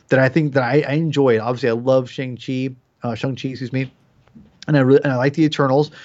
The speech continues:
Didn't love it as much as other things, maybe, but I still enjoyed it. And I love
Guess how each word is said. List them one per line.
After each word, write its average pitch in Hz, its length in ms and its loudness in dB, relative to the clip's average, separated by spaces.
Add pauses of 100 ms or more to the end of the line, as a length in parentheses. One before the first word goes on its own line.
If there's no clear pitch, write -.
(180)
Didn't 147 180 0
love 160 180 2
it 165 60 2
as 151 100 0
much 151 160 -4
as 147 60 -6
other 165 240 -2
things, 139 320 -8
maybe, 123 220 -4
but 131 180 0
I 135 80 -2
still 151 260 -4
enjoyed 135 360 0
it. 147 100 2
And 139 80 -6
I 135 40 -2
love 135 380 0